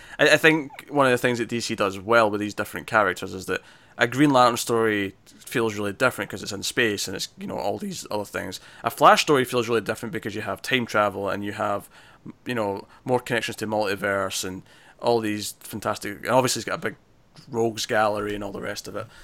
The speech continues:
Um, he, he's kind of sometimes, he, he's sometimes overlooked as kind of a, a dull character, but he, especially in recent years, uh, I, I'm, I know some people aren't a big fan of it, but I actually really like the whole, uh,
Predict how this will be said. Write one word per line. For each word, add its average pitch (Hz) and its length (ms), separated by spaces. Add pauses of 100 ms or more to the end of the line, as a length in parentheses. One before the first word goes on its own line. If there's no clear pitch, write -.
(340)
Um, 113 420 (1080)
he, 170 120
he's 175 300
kind 208 380
of 202 320
sometimes, 151 1400 (760)
he, 214 160
he's 208 140
sometimes 262 380
overlooked 156 460
as 147 140
kind 143 120
of 131 60
a, 120 300
a 117 60
dull 117 240
character, 139 500
but 120 140
he, 143 520 (260)
especially 175 480
in 160 60
recent 143 300
years, 113 280
uh, 117 360
I, 135 260
I'm, 165 400 (400)
I 147 60
know 185 80
some 180 140
people 175 180
aren't 135 180
a 123 40
big 120 160
fan 107 240
of 135 100
it, 131 80
but 95 80
I 120 80
actually 131 360
really 113 200 (140)
like - 100
the 110 80
whole, 107 400 (120)
uh, 95 400